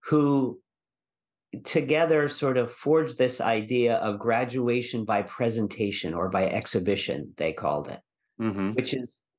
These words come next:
Speaker 1: instead of just passing exams to graduate from a school, students should be collecting portfolios of their academic and artistic work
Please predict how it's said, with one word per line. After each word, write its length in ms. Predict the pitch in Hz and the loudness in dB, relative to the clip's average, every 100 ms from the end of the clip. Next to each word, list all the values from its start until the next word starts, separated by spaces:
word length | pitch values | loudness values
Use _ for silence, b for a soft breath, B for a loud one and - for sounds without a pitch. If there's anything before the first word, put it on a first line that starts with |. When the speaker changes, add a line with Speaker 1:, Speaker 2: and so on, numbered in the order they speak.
| - | -2
Speaker 1:
instead 400 | 135 - 185 190 | -2 2 2 4
of 160 | 160 | 2
just 280 | - 139 - | 2 0 0
passing 340 | - 135 - 120 | 0 0 2 0
exams 880 | 110 107 117 113 87 98 110 - _ _ _ _ _ - | 0 0 0 0 -2 -6 -10 -16 _ _ _ _ _ -4
to 100 | 123 | 0
graduate 640 | 113 104 98 101 95 - | 2 2 2 2 2 0
from 200 | 101 101 | 0 0
a 60 | 95 | -2
school, 560 | - 98 90 87 92 B B - | -2 0 2 0 -4 B B -14
students 400 | - 180 202 185 | 0 2 2 0
should 140 | 165 | 0
be 140 | 151 | 0
collecting 640 | - - 131 139 - 135 120 | -2 2 2 2 2 0 2
portfolios 800 | 120 107 - 127 135 107 101 107 | 0 0 2 2 4 2 0 -2
of 120 | 95 | -2
their 160 | 101 | 0
academic 560 | 101 101 113 104 107 95 | 0 0 0 0 0 -2
and 80 | 98 | -2
artistic 580 | 92 92 110 - 90 - | -2 0 -2 0 -2 -2
work 560 | - 127 117 73 - | 0 2 2 0 -6